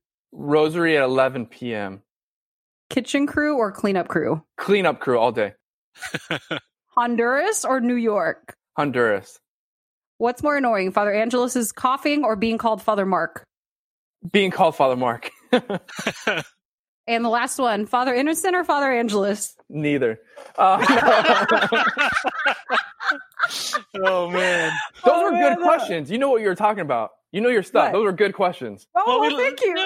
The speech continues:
Speaker 3: we li-, we listen to the podcast.
Speaker 2: We
Speaker 3: We're
Speaker 2: listen to the
Speaker 3: fans and
Speaker 2: podcast. We're friends. I feel
Speaker 1: Yeah,
Speaker 2: like I
Speaker 1: yeah,
Speaker 2: have
Speaker 1: yeah.
Speaker 2: that's
Speaker 1: You know
Speaker 2: good.
Speaker 1: the friars. You know the, like,
Speaker 2: I
Speaker 1: that was, those are really good questions.
Speaker 2: <laughs>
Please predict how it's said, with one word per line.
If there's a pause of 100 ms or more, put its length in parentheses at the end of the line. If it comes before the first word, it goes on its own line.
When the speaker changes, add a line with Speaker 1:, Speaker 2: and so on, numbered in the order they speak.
(140)
Speaker 3:
we
li-, (160)
we
listen
to
the
podcast.
Speaker 2:
We
Speaker 3:
We're
Speaker 2:
listen
to
the (140)
Speaker 3:
fans
and
Speaker 2:
podcast.
We're
friends.
I (120)
feel
Speaker 1:
Yeah,
Speaker 2:
like
I
Speaker 1:
yeah,
Speaker 2:
have
Speaker 1:
yeah. (160)
Speaker 2:
that's
Speaker 1:
You
know
Speaker 2:
good.
Speaker 1:
the
friars.
You
know
the,
like,
Speaker 2:
I
Speaker 1:
that
was,
those
are
really
good
questions. (100)
Speaker 2:
<laughs>